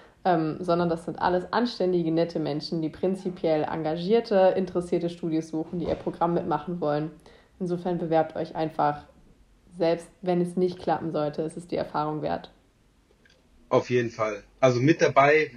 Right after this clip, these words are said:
Speaker 2: die sich auch noch um das, äh, Programm kümmert, ist, äh, Nadja, meine Kollegin. Ähm, sie können auf je-, also man kann auf jeden Fall mir und, ähm, Nadja, ähm, über dieselbe E-Mail-Adresse eben kann man uns erreichen, isab, glaub ich, at I A M Punkt R W T H minus Aachen Punkt D E.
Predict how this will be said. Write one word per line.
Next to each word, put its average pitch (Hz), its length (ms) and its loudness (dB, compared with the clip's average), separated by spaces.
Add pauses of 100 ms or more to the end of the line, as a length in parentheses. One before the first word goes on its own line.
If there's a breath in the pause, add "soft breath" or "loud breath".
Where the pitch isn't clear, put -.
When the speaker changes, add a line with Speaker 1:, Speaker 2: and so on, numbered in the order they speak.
Speaker 2:
die 127 80 -6
sich 117 160 -4
auch 135 100 2
noch 143 140 0
um 131 120 -6
das, 123 340 -2
äh, 113 260 -2
Programm 135 460 4
kümmert, 160 340 2
ist, 127 280 -2
äh, 120 380 2
Nadja, 156 360 2
meine 143 280 2
Kollegin. 139 640 4 (360 loud breath)
Ähm, 120 420 0 (1040)
sie 120 140 -4
können 131 240 4
auf 120 180 2
je-, 127 120 8
also 120 240 6 (160)
man 123 120 4
kann 143 120 4
auf 147 140 6
jeden 139 120 4
Fall 127 140 4
mir 139 480 6
und, 135 360 2
ähm, 120 420 2 (140)
Nadja, 127 680 4
ähm, 120 300 0
über 120 180 2
dieselbe 123 460 4
E-Mail-Adresse 123 640 2
eben 120 320 2
kann 123 140 0
man 120 120 -2
uns 113 140 -6
erreichen, 117 480 0
isab, 120 300 0 (460 soft breath)
glaub 117 200 4
ich, 117 140 -2
at 113 160 0
I 117 120 4
A 110 40 4
M 113 240 -2
Punkt 113 240 -6
R 110 140 0
W 110 80 0
T 110 160 -4
H 107 120 0
minus 107 280 -8
Aachen 139 220 6
Punkt 127 200 -2
D 113 60 2
E. 117 200 4